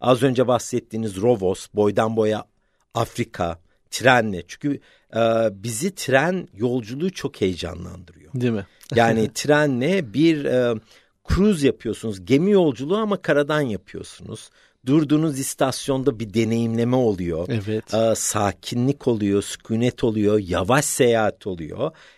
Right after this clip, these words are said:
Speaker 1: Ve o seyir halinde gittiğiniz noktalar apayrı keyif veriyor insanlara. Onun için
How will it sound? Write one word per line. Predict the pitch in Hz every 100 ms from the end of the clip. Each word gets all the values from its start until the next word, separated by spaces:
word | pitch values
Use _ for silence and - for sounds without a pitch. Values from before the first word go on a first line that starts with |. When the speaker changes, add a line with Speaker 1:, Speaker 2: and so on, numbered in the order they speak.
| _
Speaker 1:
Ve | 175 202
o | - 151
seyir | - 135 151 196
halinde | 135 117 107 95 90 104 143
gittiğiniz | 107 - - 127 143 110
noktalar | 107 98 - 98 139 190 - - _
apayrı | 156 - 110 101 147
keyif | - 113 104 -
veriyor | 82 110 135
insanlara. | 95 - 98 90 92
Onun | 110 160
için | 156 - 160